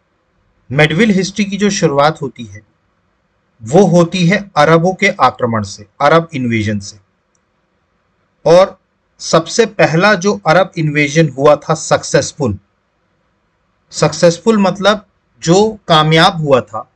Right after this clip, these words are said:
आक्रमण, वो हुआ था सात सौ बारह एडी में, जब सिंध पर आक्रमण किया था मोहम्मद बिन कासिम ने। तो अरबों का invasion की शुरुआत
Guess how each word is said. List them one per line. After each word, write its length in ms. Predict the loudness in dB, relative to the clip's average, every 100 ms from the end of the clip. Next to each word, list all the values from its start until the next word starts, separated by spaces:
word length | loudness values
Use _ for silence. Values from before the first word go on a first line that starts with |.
| -6
आक्रमण, 440 | -4 -2 -4 -4 -10 _ _ _ _ _ _ _ _
वो 180 | 2 4
हुआ 280 | 4 4 2
था 200 | 0 -4
सात 380 | -2 -2 -2 -2
सौ 220 | -4 -4
बारह 480 | -2 0 2 2 -2
एडी 240 | -8 -8 -6
में, 160 | -8 -10 _ _ _ _ _ _ _ -2
जब 300 | 0 0 -4 _
सिंध 480 | -14 -2 2 2 2
पर 220 | -2 -4 -4
आक्रमण 440 | -6 -2 0 0
किया 300 | -2 0 0
था 180 | 2 0
मोहम्मद 720 | 0 -4 -4 -4 -2 -2 -2 -4
बिन 180 | -4 -4
कासिम 420 | -4 -4 -6 -16
ने। 180 | _ _ _ _ _ _ _ _ _ _ _ _ _ _ _ _ _ _ 0
तो 280 | 2 2 -6 0
अरबों 380 | 2 4 4 4
का 240 | 2 -2
invasion 580 | 0 0 0 0 0 -2
की 140 | -2 -2
शुरुआत 680 | -2 -2 2 2 2 -4